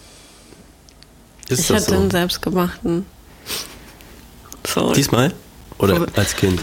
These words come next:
Speaker 2: Nee, nicht, nee, als Kind. Mhm.
Speaker 1: Ah.
Speaker 2: Aber mit so kleinen, ja, Päckchen, ne?
Speaker 1: Ja, so Beutelchen
Speaker 2: Aber
Speaker 1: oder
Speaker 2: da war
Speaker 1: Päckchen.
Speaker 2: da
Speaker 1: Ja, die
Speaker 2: auch
Speaker 1: gab's auch,
Speaker 2: Schokolade
Speaker 1: ja.
Speaker 2: drin oder sowas.
Speaker 1: Mhm.
Speaker 2: So, ähm,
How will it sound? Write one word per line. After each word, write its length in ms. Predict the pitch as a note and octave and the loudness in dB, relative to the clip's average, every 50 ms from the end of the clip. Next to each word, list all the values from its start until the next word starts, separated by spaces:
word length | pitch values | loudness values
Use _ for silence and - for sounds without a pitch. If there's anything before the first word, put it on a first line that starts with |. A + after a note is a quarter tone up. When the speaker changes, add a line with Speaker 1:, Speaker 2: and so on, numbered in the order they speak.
| - | 0
Speaker 2:
Nee, 200 | - - G#3+ G#3 | 2 4 4 4
nicht, 320 | G#3+ A3+ C4 D4+ - - - - - | 4 4 2 2 2 0 0 0 0
nee, 160 | G3 G3+ G3+ | 2 2 2
als 260 | - - F3 E3+ - | 2 2 -2 -2 0
Kind. 280 | - - B3+ A3 - - - - | 0 0 0 0 -2 -6 -8 -4
Mhm. 260 | G3 F#3+ G3 A#3 D4 - - - - - - - - - | -2 -2 0 0 -2 -4 -8 -16 -20 -20 -20 -20 -4 0
Speaker 1:
Ah. 80 | A2+ G2 - - | 0 0 2 2
Speaker 2:
Aber 80 | - F#3 | 2 2
mit 200 | G3 G#3 G3 - | 2 2 2 2
so 100 | G3+ E3+ | 0 0
kleinen, 800 | D#3+ - A#3 A3+ A#3 G#3+ G#3 G#3+ G#3 G#3 G3+ G3 G3 G3 B3 C#4+ - - - - G#3+ A3 - - - | 2 2 2 4 4 4 4 4 4 4 2 2 0 0 -2 -6 -8 -12 -14 -14 -16 -16 -14 -4 0
ja, 500 | F#3 F3+ F3+ F#3 F3+ F#3 F#3 F#3 A3 G#3+ - - - - - | 2 2 2 2 2 2 2 0 -2 -4 -6 -14 -20 -10 -2
Päckchen, 420 | - A#3+ A3+ - - F3+ E3+ E3 | -2 -2 -2 0 0 0 2 2
ne? 240 | E3 F3 F3+ A#3+ C4+ - - - - - - - - - | 2 0 0 -2 -2 -6 -10 -18 -20 -20 -16 -12 -8 -4
Speaker 1:
Ja, 80 | - G2+ | 0 2
so 80 | G2 G2 E2+ - | 2 2 2 2
Beutelchen 520 | F#2+ A2 A#2+ B2 C3+ A#2+ - C3 B2 A#2+ | 2 2 2 2 0 0 2 2 4 4
Speaker 2:
Aber 80 | G#2+ D#3+ F3+ | 4 4 4
Speaker 1:
oder 40 | |
Speaker 2:
da 100 | E3 F3+ | 4 4
war 140 | F3+ F#3+ F#3 G3 | 4 4 4 4
Speaker 1:
Päckchen. 60 | A#3 | 4
Speaker 2:
da 60 | G#3+ | 4
Speaker 1:
Ja, 40 | G3 | 4
die 40 | G3+ | 4
Speaker 2:
auch 40 | A3 B3 | 4 4
Speaker 1:
gab's 120 | - - | 4 4
auch, 40 | A3+ | 4
Speaker 2:
Schokolade 340 | - A#3 G#3+ G3+ G3 F#3+ G#3 | 4 4 2 2 2 2 2
Speaker 1:
ja. 40 | G3 | 2
Speaker 2:
drin 260 | G3 E3+ F3 D#3+ D#3+ | 0 0 0 -2 -2
oder 160 | - - - D#3+ | -4 -4 -4 -4
sowas. 340 | F3 D#3+ E3 D#3+ - - - - - | -2 -2 -4 -4 -6 -10 -12 -12 -8
Speaker 1:
Mhm. 80 | - - | -6 -4
Speaker 2:
So, 200 | - E3+ E3+ E3+ | 0 0 2 2
ähm, 180 | E3+ E3+ E3+ | 2 0 0